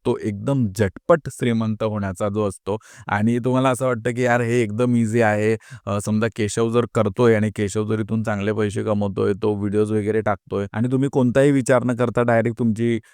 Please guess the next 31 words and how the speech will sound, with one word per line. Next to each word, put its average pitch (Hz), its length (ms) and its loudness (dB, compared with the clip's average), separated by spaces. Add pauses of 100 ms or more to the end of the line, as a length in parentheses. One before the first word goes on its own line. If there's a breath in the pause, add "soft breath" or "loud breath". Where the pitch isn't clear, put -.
(140)
ट्रेडिंगची 113 460 -2
जर्नी 107 340 0
जी 107 100 0
आहे 101 140 0
ती 101 100 -8
सुरू 101 260 -4
करता. 98 340 -2
खूप 120 140 0
लोकांना 143 360 2
वाटतं 143 260 0
की 143 100 0
मार्केट 131 400 0
म्हणजे 131 280 0
एकदम 131 260 0
असं 123 120 -2
काहीतरी 123 360 0
एटीएम 120 300 0
मशीन 107 360 -2
आहे 104 80 -2
की 98 100 -2
बाबा 104 260 0
हे 95 160 -2
जर 117 200 -2
मी 123 200 -2
केलं 113 300 0
तर 104 120 -4
पुढच्या 110 340 -4
दोन 113 260 -2
महिने 113 280 0
शिकून 120 360 -4
घेईल 143 240 -2